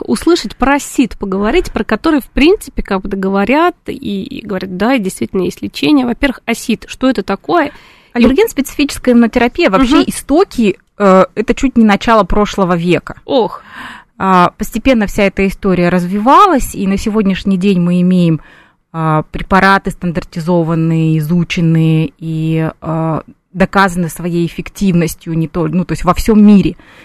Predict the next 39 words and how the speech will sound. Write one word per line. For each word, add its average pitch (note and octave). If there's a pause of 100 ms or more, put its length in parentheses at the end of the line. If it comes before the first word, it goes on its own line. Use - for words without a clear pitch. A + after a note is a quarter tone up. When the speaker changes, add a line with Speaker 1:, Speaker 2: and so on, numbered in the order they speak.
(120)
Speaker 2:
Вообще D4+
это -
стандарт G3+
лечения G3+
аллергологических E3
заболеваний. E3
Аллергия B3
ведь C#4
лечится C#4
просто. G#3+ (400)
Первое — F#3+
это F#3+
устранение G3+
причинно F#3
значимого F3+
аллергена. C4+
Да, A3+
была F3
собачка, E3+
нет E3+
собачки, E3
аллергия, D#3+
выздоровела. D#4+
Была F#3+
ре-, E3+ (340)
пил B3+
молоко, F#3+
была F3
аллергия, E3+
убрал E3+
молоко, E3+
перестала E4
быть F4+
аллергией. C#4+
Ну, D4
это A3+
любого G3+
продукта F3+
касается. -